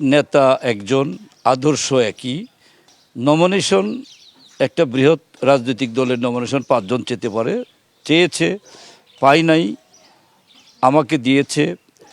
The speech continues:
মনে করতে হবে আমরা সবাই পেয়েছি। এই ধানের শীষটা আমাদের সবার। নেত্রী আমাদের খালেদা জিয়া, নেতা তারেক রহমান, তিনি যে নির্দেশনা দিয়েছে যে নমিনেশন পাবে তাকে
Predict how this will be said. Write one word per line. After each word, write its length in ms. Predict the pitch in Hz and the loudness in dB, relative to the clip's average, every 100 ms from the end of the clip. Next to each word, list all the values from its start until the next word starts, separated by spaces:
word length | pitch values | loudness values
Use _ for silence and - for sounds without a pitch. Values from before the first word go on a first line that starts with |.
| 113 | 0
মনে 160 | 147 160 135 | 2 2 -2
করতে 180 | 117 - | -4 -2
হবে 180 | 135 143 143 135 | 0 0 2 0
আমরা 140 | 123 - | 0 0
সবাই 220 | 123 117 101 | 0 -2 -2
পেয়েছি। 320 | 107 90 - - - 110 | -8 -10 -14 -16 -10 -8
এই 60 | 107 | -2
ধানের 240 | 135 156 - | 0 0 -4
শীষটা 220 | 151 160 | -4 0
আমাদের 220 | 139 135 120 | 0 -2 -4
সবার। 260 | 110 107 95 - _ - - - - 104 | -6 -6 -8 -12 _ -20 -20 -20 -6 -2
নেত্রী 240 | 127 - 143 | 0 2 2
আমাদের 220 | 143 147 131 | 4 2 2
খালেদা 300 | 135 135 139 131 | 2 4 2 4
জিয়া, 140 | 143 131 | 4 6
নেতা 180 | 127 127 - | 6 4 4
তারেক 220 | 117 113 110 | 4 4 4
রহমান, 280 | 107 104 85 78 - - - - - - - - | 4 2 -2 -8 -18 -20 -20 -20 -20 -20 -6 4
তিনি 240 | 139 156 175 - | 6 8 6 6
যে 80 | 127 135 | 6 6
নির্দেশনা 480 | 135 117 143 147 143 131 | 6 6 4 6 6 6
দিয়েছে 300 | 117 127 - 151 123 | 6 4 6 4 4
যে 80 | 127 123 | 4 6
নমিনেশন 420 | 123 127 139 135 123 | 6 4 4 4 6
পাবে 240 | 120 127 156 214 - - - 139 | 6 6 4 0 -6 -18 0 4
তাকে 280 | 131 - | 4 6